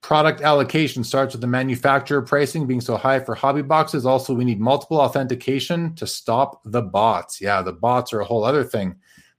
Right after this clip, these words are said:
that I've been hearing about. Not too familiar as someone who doesn't buy products online very often, if at all.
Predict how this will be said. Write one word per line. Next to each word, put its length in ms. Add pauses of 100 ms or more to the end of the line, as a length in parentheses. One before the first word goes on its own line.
that 100
I've 160
been 120
hearing 280
about. 300
Not 220
too 100
familiar 480
as 140
someone 200
who 80
doesn't 360
buy 220
products 480
online 380
very 200
often, 400 (680)
if 280
at 120
all. 500